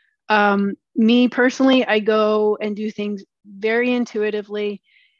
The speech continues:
Could I logically come up with ideas on why I was burning a green candle? Heck yeah. Money, abundance, you know, newness, 'cause there's, like, all of that that I'm, like,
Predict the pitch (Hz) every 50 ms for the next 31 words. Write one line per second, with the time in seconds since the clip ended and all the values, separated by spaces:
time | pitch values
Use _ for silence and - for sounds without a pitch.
0 | _ _ _ - - 294 294 269 202 240 247 226 226 226 226 254 233 285 269 -
1 | 294 285 285 269 - - 254 247 247 240 233 - 226 214 - 202 220 220 214 202
2 | 220 220 220 220 220 214 208 208 - 214 214 214 208 214 208 202 208 214 208 214
3 | 226 226 226 214 - 220 220 214 214 208 208 202 185 202 202 202 202 196 185 -
4 | 196 196 196 202 202 220 226 220 226 - _ _ _ _ _ _ - - 294 320
5 | - - - 208 185 175 - - - - _ _ _ _ _ _ _ - 214 233
6 | 262 277 277 277 277 277 269 269 269 262 247 - - 202 202 185 - 262 254 254
7 | 254 254 240 247 247 247 240 240 240 240 - - - - - - - - - _
8 | - 226 220 214 220 208 202 196 196 196 196 214 214 - 226 214 226 240 247 269
9 | 269 277 285 285 285 277 269 277 277 277 285 277 - - - - - - - _
10 | _ _ _ _ _ _ _ 302 - - - 233 226 208 208 220 233 226 220 220
11 | 185 233 233 220 - - - 214 233 247 254 254 240 233 202 208 208 202 202 -
12 | - - 214 202 - - 220 214 208 208 202 196 196 196 247 - - 214 208 202
13 | -